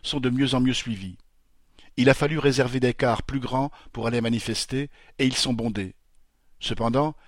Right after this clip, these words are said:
les travailleurs hésitent à se mettre totalement en grève. À l'usine Arkema de Pierre-Bénite, un appel à huit heures de grève par jour reconductible a été décidé mardi douze. Il a été bien suivi les deux premiers jours, beaucoup de travailleurs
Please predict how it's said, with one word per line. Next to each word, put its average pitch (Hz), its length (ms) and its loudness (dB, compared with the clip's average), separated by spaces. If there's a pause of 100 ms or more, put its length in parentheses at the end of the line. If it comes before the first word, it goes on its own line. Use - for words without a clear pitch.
(180)
les 123 80 0
travailleurs 143 580 2
hésitent 147 480 0
à 139 80 2
se - 160 0
mettre 123 300 -2
totalement 123 460 -2
en 110 100 -2
grève. 92 360 -8 (920)
À - 100 4
l'usine 135 320 4
Arkema 135 440 2
de 127 60 0
Pierre-Bénite, 113 640 -2 (340)
un 135 140 2
appel 147 320 4
à 117 40 6
huit 135 240 -2
heures 127 100 2
de 127 80 2
grève 120 400 0
par 101 180 -4
jour 143 380 -2 (180)
reconductible 135 800 -4 (200)
a 120 120 4
été 123 160 2
décidé 131 440 0
mardi 117 260 0
douze. 98 360 -10 (580)
Il 127 100 6
a 127 40 10
été 127 240 4
bien 107 240 2
suivi 131 480 -6 (220)
les 104 120 -2
deux 139 140 -2
premiers 127 280 0
jours, 117 400 -4 (300)
beaucoup 151 360 -2
de 143 80 0
travailleurs 127 600 0